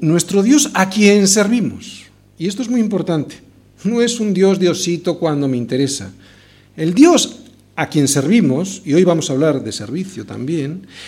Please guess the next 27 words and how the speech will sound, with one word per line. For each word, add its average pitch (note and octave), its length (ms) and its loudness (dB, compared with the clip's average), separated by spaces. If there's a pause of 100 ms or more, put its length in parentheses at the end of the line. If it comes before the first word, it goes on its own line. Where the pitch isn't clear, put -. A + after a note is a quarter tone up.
(100)
el C#4 140 2
Dios F#4 220 4
a - 40 -12
quien A#3 180 0
servimos G3 680 0 (220)
puede C4 240 2
librarnos D3+ 680 0
del A2+ 140 -4
horno D#3 220 0
de C#3+ 100 0
fuego F3 300 2
ardiendo C#3 600 2 (320)
y C#3+ 80 -4
de C#3 120 0
tu D#3+ 100 -4
mano, G3 380 -2 (480)
oh A#3+ 140 0
rey, F#3 540 0 (400)
nos C3+ 200 -6
librará. G#2+ 440 -6 (1800)
Y E3+ 120 0
si - 180 4
no, A3+ 440 8 (1400)
que A#2 120 -8
sepas, D3 360 -4
oh C#3 60 -2
rey, B2+ 320 -4